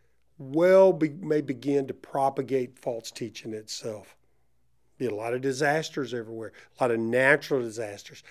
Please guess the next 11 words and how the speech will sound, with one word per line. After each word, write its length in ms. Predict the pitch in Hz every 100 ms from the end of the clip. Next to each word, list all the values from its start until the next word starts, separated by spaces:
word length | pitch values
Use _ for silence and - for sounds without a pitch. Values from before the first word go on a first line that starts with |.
| - _
a 60 |
lot 100 | 151
of 160 | 131 -
terrible 560 | - 156 170 165 143 135
natural 540 | 127 143 147 151 131
events. 560 | 120 135 139 - - - _ _ _ _ _ _ _
God's 380 | 147 151 127 -
people 500 | 170 170 170 117 107
are 80 |
gonna, 500 | 110 123 110 107 120 156 _ 277 277 277 _
there, 200 | 180 170